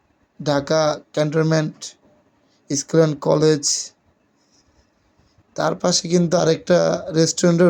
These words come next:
রয়েছে, যেটা পানির মাঝখানে অবস্থিত।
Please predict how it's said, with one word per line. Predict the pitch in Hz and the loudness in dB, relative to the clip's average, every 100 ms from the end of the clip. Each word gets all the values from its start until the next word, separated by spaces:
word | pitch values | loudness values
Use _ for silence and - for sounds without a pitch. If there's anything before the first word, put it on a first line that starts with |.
| 156 | 4
রয়েছে, | 151 143 - 151 196 - _ _ _ _ _ _ - | 2 0 -2 -4 -6 -14 _ _ _ _ _ _ -10
যেটা | 139 147 156 143 - - _ _ _ _ _ _ _ _ _ _ _ _ _ _ _ - | -4 -2 -2 -2 -10 -20 _ _ _ _ _ _ _ _ _ _ _ _ _ _ _ -6
পানির | 143 165 170 160 | 0 2 2 2
মাঝখানে | 156 - 170 160 151 175 151 | 0 -2 0 0 -2 -4 -6
অবস্থিত। | 143 - 147 | -6 -6 -8